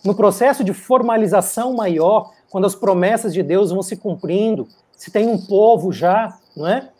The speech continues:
Ele vai dar a lei no Sinai, mas junto com as instruções da lei, vem as instruções do santuário, dentro do qual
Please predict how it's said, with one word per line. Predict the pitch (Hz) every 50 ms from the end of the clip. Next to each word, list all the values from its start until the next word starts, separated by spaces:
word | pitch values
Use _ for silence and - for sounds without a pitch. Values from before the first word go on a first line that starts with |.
| _ _
Ele | - 180 196 214
vai | 139 165 196 190
dar | 185 147 185 202 233
a | 247
lei | 214 185 190 208 214
no | 214 220
Sinai, | - - 233 208 180 156 151 151 156 180 247 262 - _ _ _ _ _ _ _ _
mas | - 208 220 208 160
junto | - 247 339 349 - 294 -
com | - 233 233
as | 220 165
instruções | 208 220 220 - 220 220 190 - - 196 202 208 185 160
da | 208 202
lei, | 185 175 170 175 185 226 262 262 - _ _ _ _
vem | 139 156 208 247 254
as | 247 202 180
instruções | 262 254 262 - 254 262 - - - 220 240 262 202
do | 214 247
santuário, | - - 277 285 269 - 294 269 254 269 311 339 285 214 - - _ _ _ _ _ _ _ _ _ _ _ _ -
dentro | 151 165 214 240 254 254 285 277
do | 226 294
qual | - - - 196 175 160 165 185 220 269 - -